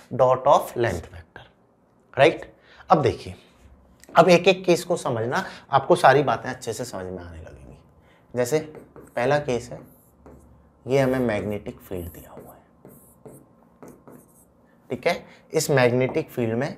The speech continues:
ये कोई भी कंडक्टर है जिसको हम मूव करा रहे हैं with a,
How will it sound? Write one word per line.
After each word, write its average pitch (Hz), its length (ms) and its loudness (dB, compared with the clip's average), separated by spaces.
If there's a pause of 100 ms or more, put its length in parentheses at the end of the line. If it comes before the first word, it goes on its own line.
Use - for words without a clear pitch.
(100)
ये 117 160 -4
कोई 110 220 -4
भी 117 160 -6
कंडक्टर 95 560 -10
है 127 200 -16 (420)
जिसको 113 280 -6
हम 117 200 -4
मूव 120 180 -2 (140)
करा 117 220 -4
रहे 123 100 -6
हैं 131 120 -8
with 107 140 -6
a, 98 120 -6